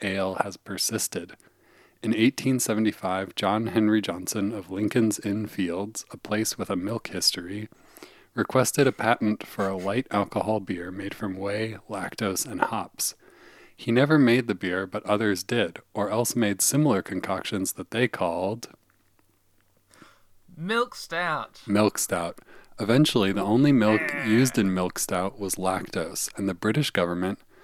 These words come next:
Speaker 1: reasoning that this did not offer health benefits, the health benefits people expected from milk,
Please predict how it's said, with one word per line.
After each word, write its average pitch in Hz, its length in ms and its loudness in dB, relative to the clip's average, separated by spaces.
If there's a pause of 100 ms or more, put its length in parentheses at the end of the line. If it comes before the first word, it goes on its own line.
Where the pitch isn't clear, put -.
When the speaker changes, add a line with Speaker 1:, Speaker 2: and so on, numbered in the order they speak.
(320)
Speaker 1:
reasoning 123 560 4
that 95 180 0
this 110 160 0
did 110 160 0
not 95 320 0
offer 87 440 0
health - 280 -4
benefits, 92 580 -4 (400)
the - 80 -8
health - 300 0
benefits 98 380 -2
people 98 340 -4
expected - 560 0
from 95 200 0
milk, 87 320 -4